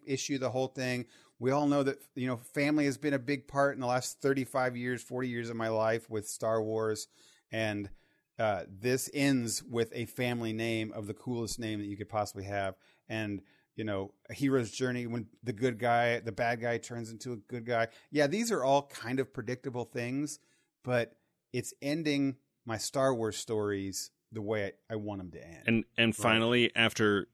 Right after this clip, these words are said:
Speaker 2: after forty years, forty-five years, um, your,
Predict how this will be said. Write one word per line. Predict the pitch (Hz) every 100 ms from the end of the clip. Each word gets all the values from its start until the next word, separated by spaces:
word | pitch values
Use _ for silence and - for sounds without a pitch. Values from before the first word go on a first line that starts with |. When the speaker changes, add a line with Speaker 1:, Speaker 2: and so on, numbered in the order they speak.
| _
Speaker 2:
after | 101 - 101
forty | - 110 104
years, | 98 98 98 98 95 -
forty-five | - 104 101 - 98 90
years, | 92 90 87 87 - - _ _ _ -
um, | 92 90 82 78 80 _ _
your, | - 98 98 95